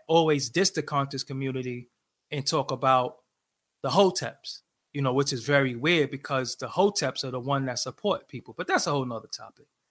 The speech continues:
right? Um, you got little words that's being used. You got,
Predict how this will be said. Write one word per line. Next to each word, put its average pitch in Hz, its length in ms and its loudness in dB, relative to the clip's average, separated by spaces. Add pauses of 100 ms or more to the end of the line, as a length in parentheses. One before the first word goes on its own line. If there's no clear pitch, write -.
(260)
right? 123 220 -6 (640)
Um, 135 360 4 (920)
you - 100 -2
got 196 200 10
little 190 200 8
words 196 280 8
that's 156 180 0
being 160 280 -4
used. 135 360 -6
You 143 60 -4
got, 139 340 0